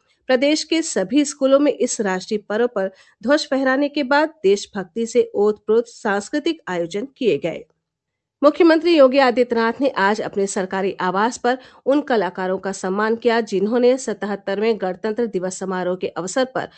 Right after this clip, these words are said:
विभिन्न राज्यों की कला और संस्कृति से जुड़ी प्रस्तुतियां दी।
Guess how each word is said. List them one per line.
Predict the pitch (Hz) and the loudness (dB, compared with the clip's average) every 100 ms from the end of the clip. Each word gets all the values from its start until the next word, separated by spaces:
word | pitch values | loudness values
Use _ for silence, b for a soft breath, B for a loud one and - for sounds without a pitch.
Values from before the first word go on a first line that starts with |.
| b _ | b _
विभिन्न | 262 269 330 320 | 0 6 6 6
राज्यों | 220 180 185 254 | 2 0 -2 -2
की | 277 285 | -2 -6
कला | - 196 233 | -4 0 0
और | 262 170 180 | 0 -2 -4
संस्कृति | - 202 190 269 269 302 | -4 -6 -4 -6 -4 -4
से | 302 254 | -4 -2
जुड़ी | 220 226 254 | 0 0 -2
प्रस्तुतियां | 208 175 - 233 202 147 | -6 -4 -4 -4 -4 -4
दी। | 180 - | -6 -8